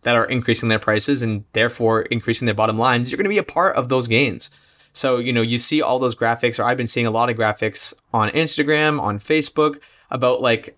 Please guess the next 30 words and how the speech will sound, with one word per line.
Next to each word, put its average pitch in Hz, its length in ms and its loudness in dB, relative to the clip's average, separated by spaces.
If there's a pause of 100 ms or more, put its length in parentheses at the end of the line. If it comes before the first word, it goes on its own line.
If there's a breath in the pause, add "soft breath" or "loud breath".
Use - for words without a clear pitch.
the 123 100 -2
person 135 340 -2
who 123 160 2
invests 113 380 0
versus 113 300 -2
the 113 60 -6
person 123 320 -4
that 110 140 -2
doesn't 117 220 0
invest, 104 420 -4
and, 113 140 0
you - 340 -16
know, 110 80 0
how 120 240 0
keeping 139 260 -2
your 120 100 0
money 120 200 2
in 113 60 0
a 113 40 0
savings 127 400 0
account 113 320 0
versus 110 360 -4
keeping 123 260 -4
your 113 100 0
money 113 240 0
invested 110 380 -2
in 113 60 0
the 104 80 -2
stock 139 280 -2
market, 117 400 0